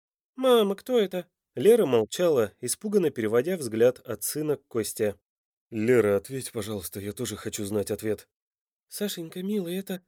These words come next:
Может, сейчас не время для таких новостей?" Жалобно посмотрела она на мужчину. "О, нет, сейчас самое время", вмешался Михаил Львович,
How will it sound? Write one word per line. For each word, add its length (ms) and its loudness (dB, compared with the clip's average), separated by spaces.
Может, 200 -4
сейчас 340 -6
не 120 0
время 260 -2
для 140 -6
таких 340 -10
новостей?" 460 -6
Жалобно 460 2
посмотрела 640 -2
она 160 2
на 80 0
мужчину. 500 -2
"О, 200 10
нет, 400 8
сейчас 440 2
самое 360 6
время", 480 8
вмешался 540 -2
Михаил 460 -2
Львович, 500 0